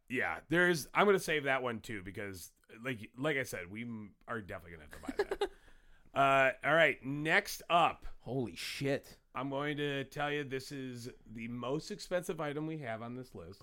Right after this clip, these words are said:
Speaker 2: Okay.
Speaker 1: Nineteen ninety-three N B A Miller Genuine Draft Backboard signed by one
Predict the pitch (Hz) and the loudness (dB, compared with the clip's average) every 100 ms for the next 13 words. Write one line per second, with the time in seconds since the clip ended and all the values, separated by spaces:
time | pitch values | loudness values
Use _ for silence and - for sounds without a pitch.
0 | 62 - 113 147 _ _ _ _ _ _ | -16 -12 -12 -12 _ _ _ _ _ _
1 | _ _ _ _ - - - - 156 214 | _ _ _ _ -20 -20 -10 2 4 4
2 | 277 - 269 277 254 220 202 240 226 233 | 2 0 0 2 2 2 2 2 2 0
3 | - - 202 214 147 110 87 - _ - | 0 0 2 2 0 -4 -8 -16 _ -20
4 | _ _ - 151 196 226 226 214 180 180 | _ _ -4 -2 0 0 2 4 4 2
5 | 156 156 185 214 220 208 202 151 165 180 | 2 2 4 8 8 8 4 -2 -2 -2
6 | 196 196 165 107 135 147 156 160 - 98 | 0 2 0 -4 0 2 2 0 -6 -4
7 | 139 143 156 - 127 110 92 92 82 _ | 2 4 2 -2 -2 -2 -4 -6 -10 _
8 | _ _ _ _ - - - 180 170 180 | _ _ _ _ -10 -8 -2 2 2 2
9 | 202 214 247 - _ _ _ _ _ _ | 0 -2 -6 -10 _ _ _ _ _ _
10 | _ _ 120 123 117 117 143 165 196 | _ _ -2 -2 -2 0 0 0 -4